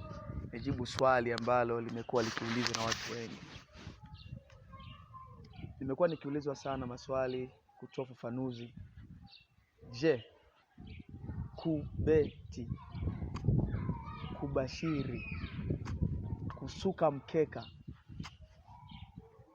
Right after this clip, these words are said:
eh, kutengeneza mkeka wenye mechi kadha wa kadha. We-, wakati mwingine wengine wanaendesha paka vieta, kile kindege. Ni dhambi?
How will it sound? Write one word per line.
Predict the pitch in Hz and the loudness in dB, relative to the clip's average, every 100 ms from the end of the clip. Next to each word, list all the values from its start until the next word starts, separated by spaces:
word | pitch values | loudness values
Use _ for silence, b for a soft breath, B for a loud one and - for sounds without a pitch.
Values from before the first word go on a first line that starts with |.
| - - - | -20 -18 -2
eh, | 135 127 | 4 4
kutengeneza | - - 139 151 170 147 | 2 -4 0 4 6 6
mkeka | 135 - 156 - - - - - - - 640 640 640 - - - - - - - - | 4 4 4 4 -10 -14 -20 -20 -16 -14 -14 -16 -16 -18 -18 -20 -20 -20 -20 -14 -2
wenye | 143 143 | 2 4
mechi | 151 170 - | 4 4 2
kadha | - 160 143 135 | 2 4 6 6
wa | 127 | 4
kadha. | - 135 117 120 - - | 4 2 2 -4 -14 -4
We-, | 131 - - | -2 0 6
wakati | 160 185 180 | 8 8 4
mwingine | 185 196 | 2 2
wengine | 180 180 | 4 4
wanaendesha | 175 160 170 160 | 6 4 4 4
paka | 156 151 139 | 4 4 2
vieta, | 123 143 156 - 131 - - - | 4 6 6 6 -4 -12 -12 2
kile | 156 | 4
kindege. | 135 131 151 147 120 117 - - - - - - - - - - - - - - - - - - - - - - | 4 6 8 8 4 -6 -14 -20 -20 -20 -18 -18 -20 -20 -20 -20 -20 -20 -20 -20 -20 -18 -14 -14 -14 -16 -12 0
Ni | 170 160 | 4 6
dhambi? | 131 185 202 196 208 233 | 8 8 8 6 4 2